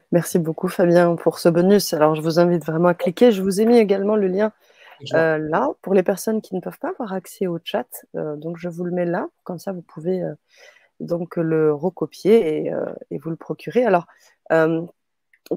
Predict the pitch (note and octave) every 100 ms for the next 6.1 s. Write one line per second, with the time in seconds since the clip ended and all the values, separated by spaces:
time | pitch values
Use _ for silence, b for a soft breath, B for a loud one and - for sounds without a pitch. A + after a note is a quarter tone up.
0 | - - G#3+ A#3 A#3+ - F#3+ F#3+ F#3+ G3+
1 | A3 E3+ E3 E3+ F3 F3 E3+ G#3 F#3+ D#3+
2 | D#3 D3+ - - E3 F3 D#3+ - A#3+ -
3 | - F3 E3+ F#3+ A3 A#3+ A#3 _ - E3+
4 | - _ - - - - - - - -
5 | G#3+ G3 F3 E3+ F3 F3 F3 D#3+ - G3